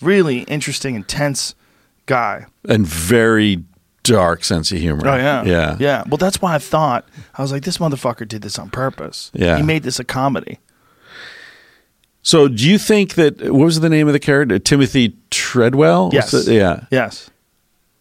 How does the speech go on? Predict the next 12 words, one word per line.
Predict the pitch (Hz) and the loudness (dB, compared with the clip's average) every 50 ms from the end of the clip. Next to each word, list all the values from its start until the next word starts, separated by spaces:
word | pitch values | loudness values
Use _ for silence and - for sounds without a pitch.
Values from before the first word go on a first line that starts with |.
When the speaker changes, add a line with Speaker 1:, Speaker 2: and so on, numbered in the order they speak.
| _ _ | _ _
Speaker 2:
M-, | 151 127 139 - | 4 4 4 4
when | 131 127 147 147 | 4 2 4 4
I | 160 190 214 | 4 4 4
watched | 190 175 165 - - | 4 4 2 2 2
that | - 135 107 87 | 2 2 2 4
movie, | 107 104 104 101 98 92 98 95 92 92 - | 4 4 4 4 4 4 4 4 4 4 4
my | 104 107 113 117 120 | 4 4 4 4 4
feeling | 117 - 139 120 110 107 101 98 | 2 2 2 2 4 4 4 4
was | 95 92 80 82 | 2 2 2 2
this | 101 104 - - | 0 0 2 2
guy | - 107 101 95 95 92 | 2 2 2 4 2 2
is | 90 - - 90 87 80 78 - | 0 0 0 -2 0 0 -2 -4